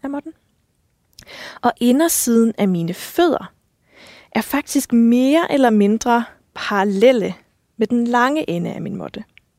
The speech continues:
Så indersiden af mine fødder flugter med den lange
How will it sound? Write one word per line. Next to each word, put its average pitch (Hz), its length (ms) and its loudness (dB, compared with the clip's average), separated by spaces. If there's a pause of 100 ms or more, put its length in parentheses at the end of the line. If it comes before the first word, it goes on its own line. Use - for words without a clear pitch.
(1000)
Så - 180 -10
indersiden 240 460 0
af 220 60 4
mine 208 220 2
fødder 220 300 -2
flugter - 1080 -6 (220)
med 180 120 -10
den 175 160 -10
lange 175 580 -6